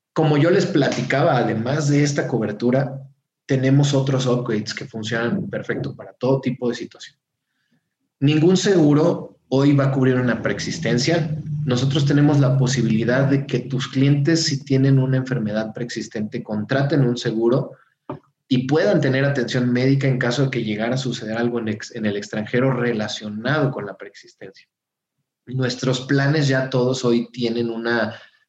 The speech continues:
cobertura de la primera atención en caso de que exista una emergencia por la preexistencia. No vamos a desamparar nunca a una persona. Entonces, si una persona viaja y tiene una preexistencia, un seguro tradicional, lo primero que le va a decir es, "No te lo cubro".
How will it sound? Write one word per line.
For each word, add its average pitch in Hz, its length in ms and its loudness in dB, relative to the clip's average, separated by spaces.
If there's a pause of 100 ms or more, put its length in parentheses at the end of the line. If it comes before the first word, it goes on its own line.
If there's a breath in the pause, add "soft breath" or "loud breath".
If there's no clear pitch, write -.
(140)
cobertura 113 840 -2
de 123 120 2
la 110 220 2
primera 135 500 0
atención 110 720 -4
en 110 140 -6
caso 113 300 -2
de 139 140 2
que 117 80 -4
exista 131 400 -2
una 123 120 0
emergencia 110 760 -4
por 104 180 -10
la 98 120 -8
preexistencia. 107 800 -8 (460 loud breath)
No 135 340 0
vamos 156 300 2
a 135 60 2
desamparar 113 500 -2
nunca 120 280 -2
a 120 40 -2
una 117 160 -6
persona. 110 560 -6 (420 soft breath)
Entonces, 113 440 -6
si 123 180 0
una 139 240 2
persona 123 340 -2
viaja 113 300 -2
y 107 40 -8
tiene 120 200 -4
una 123 180 -4
preexistencia, 120 880 -6 (600)
un 135 160 2
seguro 131 240 2
tradicional, 107 500 -2
lo 127 100 2
primero 110 320 -2
que - 80 -4
le 107 60 2
va 110 60 2
a - 20 0
decir 117 160 -4
es, 117 120 -2
"No 123 200 0
te 127 80 0
lo 107 180 -2
cubro". 104 240 -6